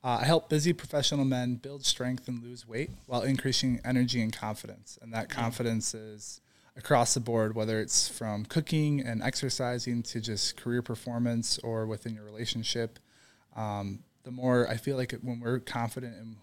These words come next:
Speaker 1: who we are and what we're doing, that reverberates out to our family and to the community in a great
Speaker 2: Mm.
Speaker 1: way. So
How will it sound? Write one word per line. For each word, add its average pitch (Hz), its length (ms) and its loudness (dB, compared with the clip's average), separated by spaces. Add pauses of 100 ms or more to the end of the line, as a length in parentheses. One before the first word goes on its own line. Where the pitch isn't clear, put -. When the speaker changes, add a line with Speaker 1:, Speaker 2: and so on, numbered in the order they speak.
Speaker 1:
who 139 100 -12
we 120 160 -6
are 107 180 2
and 110 100 0
what 110 100 -2
we're 110 120 -6
doing, 117 400 -2 (440)
that 120 240 4
reverberates 117 680 2
out 117 260 0 (140)
to 120 160 -2
our 101 80 0
family 110 420 0
and 107 140 -2
to 107 320 -4
the 107 100 -10
community 107 640 -8 (160)
in 113 100 -6
a - 40 -2
great 113 240 0
Speaker 2:
Mm. 110 40 -8
Speaker 1:
way. 98 300 -6
So 107 400 0